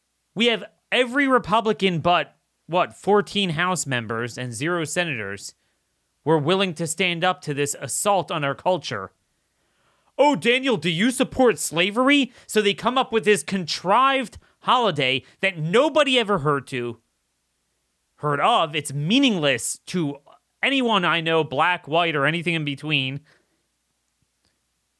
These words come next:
In Texas, it officially was a holiday. It was very tenuous connection to anything.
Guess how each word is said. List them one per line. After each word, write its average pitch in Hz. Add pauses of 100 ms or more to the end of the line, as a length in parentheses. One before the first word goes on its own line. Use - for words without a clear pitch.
(200)
In 135
Texas, 220
it 175
officially 190
was 165
a 147
holiday. 170
It 156 (180)
was 131
very 190
tenuous 190
connection 156
to 131
anything. 127